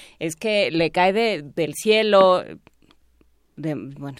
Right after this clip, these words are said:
eso suena, suena espantoso, pero bueno, se muere el, el legislador del cual es su-, de, él es suplente,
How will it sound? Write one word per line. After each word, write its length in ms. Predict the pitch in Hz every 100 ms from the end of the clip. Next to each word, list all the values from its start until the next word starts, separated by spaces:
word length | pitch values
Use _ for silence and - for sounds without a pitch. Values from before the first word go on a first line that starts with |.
| -
eso 220 | 139 -
suena, 480 | 156 - 147 135 135
suena 300 | - 143 139
espantoso, 500 | 123 - 135 139 131 -
pero 200 | 143 143
bueno, 260 | 139 82
se 140 | - 170
muere 420 | 190 214 214 196
el, 140 | 175
el 340 | - 170 160 160
legislador 560 | 156 160 165 180 220
del 180 | 180 156
cual 240 | - 160
es 120 | 160 156
su-, 160 | 160 -
de, 220 | 160 156
él 100 | 165
es 80 | 160
suplente, 480 | 180 214 277 285 277